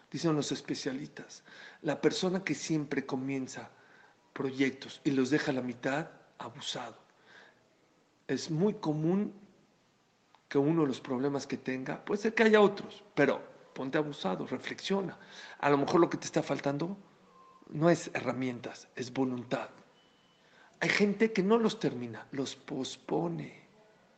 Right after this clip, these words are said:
Mañana, mañana, mañana. Si eres de aquellos que los proyectos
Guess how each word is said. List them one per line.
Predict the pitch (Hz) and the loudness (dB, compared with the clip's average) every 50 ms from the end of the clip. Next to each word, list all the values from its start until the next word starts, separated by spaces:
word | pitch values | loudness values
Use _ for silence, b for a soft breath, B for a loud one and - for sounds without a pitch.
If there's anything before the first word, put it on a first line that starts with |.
| _ _ _ _ _ _ _ | _ _ _ _ _ _ _
Mañana, | - 202 220 233 247 240 214 175 151 139 - - - - - - _ _ _ _ _ _ _ _ _ - | 0 0 2 6 6 8 8 6 4 0 -6 -12 -16 -20 -20 -20 _ _ _ _ _ _ _ _ _ -6
mañana, | 185 180 180 190 196 214 214 208 208 185 160 - - - - - _ _ _ _ _ _ _ _ _ _ _ _ - | -4 -2 0 4 4 4 4 4 2 0 -4 -6 -12 -18 -20 -20 _ _ _ _ _ _ _ _ _ _ _ _ -8
mañana. | 156 160 175 180 190 190 190 190 180 151 - - - - _ _ _ _ b b b b b b b b b b b | -6 -4 -2 0 2 2 2 0 0 -4 -10 -14 -20 -20 _ _ _ _ b b b b b b b b b b b
Si | - - - 208 | -12 0 10 10
eres | 214 214 240 220 190 | 10 10 10 8 6
de | 196 | 6
aquellos | 165 156 - - 185 185 170 170 165 143 - - | 6 6 6 6 6 6 6 4 2 2 0 -4
que | - - - 151 | -6 0 2 4
los | 143 139 135 127 - | 6 6 4 4 0
proyectos | - - - - 156 147 147 147 143 135 135 160 165 160 160 - - - 131 - - - - - - | -6 -12 -4 0 6 8 8 8 6 6 6 6 6 6 2 -2 -6 -6 -6 -6 -8 -12 -20 -20 -20